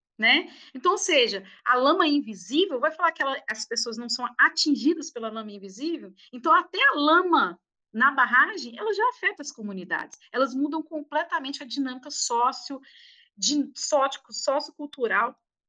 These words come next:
e econômica daquela região, né? E quais são os impactos econômicos negativos da mineração? Quantas escolas, quantos equipamentos públicos, quantos a-, áreas,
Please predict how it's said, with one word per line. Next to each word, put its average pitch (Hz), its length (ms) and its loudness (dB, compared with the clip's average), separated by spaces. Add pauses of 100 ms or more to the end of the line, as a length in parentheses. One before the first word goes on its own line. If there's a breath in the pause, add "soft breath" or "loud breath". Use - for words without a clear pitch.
(220)
e 254 180 0
econômica 294 800 0
daquela 175 300 -14
região, 175 440 -18 (460)
né? 220 260 -10 (140)
E 339 80 -10
quais 480 220 -2
são 415 100 2
os 381 80 -2
impactos 330 500 -2
econômicos 277 720 -2
negativos 262 600 -4
da 233 140 -4
mineração? 214 560 -6 (260)
Quantas 381 300 -2
escolas, 247 480 0
quantos 294 240 -6
equipamentos 240 680 -10 (140)
públicos, 247 760 -8 (540 soft breath)
quantos 381 760 0 (680)
a-, 247 360 4
áreas, 240 520 0